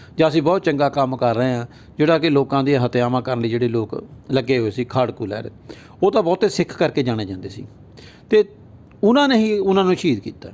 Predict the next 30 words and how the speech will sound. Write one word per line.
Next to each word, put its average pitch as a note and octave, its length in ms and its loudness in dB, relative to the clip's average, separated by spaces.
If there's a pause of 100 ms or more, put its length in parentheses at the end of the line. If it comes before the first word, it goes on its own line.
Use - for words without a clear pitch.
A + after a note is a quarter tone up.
(320)
ਤੁਹਾਨੂੰ G3+ 220 2
ਕਿਵੇਂ D#3+ 220 2
ਲੱਗਦਾ G#2 420 -4 (440)
ਕਿ G3 280 4 (600)
ਜਿਹੜੀ F3 240 2
ਆ G3 60 0
ਸਿੱਖਾਂ - 440 0
ਲਈ D#3+ 180 2
ਵੀ C3 220 0
ਜਿਹੜੇ B2 300 2
ਆ A#2+ 80 4
ਉਹ F#3+ 220 2
ਬਰਾਬਰ C#3+ 400 0
ਸੋਚ, C#3+ 340 2
ਬਰਾਬਰ C#3 340 0
ਨਜ਼ਰੀਆ C3 380 2
ਰੱਖਦੇ A#2 320 -2
ਸੀ? A2+ 160 -8 (340)
ਜੇ F#3+ 100 4
ਬਰਾਬਰ D#3+ 340 0
ਨਜ਼ਰੀਆ D#3+ 380 2
ਰੱਖਦੇ D3+ 300 2
ਸੀ E3+ 160 -2
ਤੇ E3+ 280 0
ਉਹਨਾਂ A3 260 0
ਨਾਲ D3+ 180 2
ਇਹ D#3 100 0
ਹਾਦਸਾ C3 300 -2
ਕਿਉਂ C3 200 -2
ਵਾਪਰਿਆ? F2+ 380 -10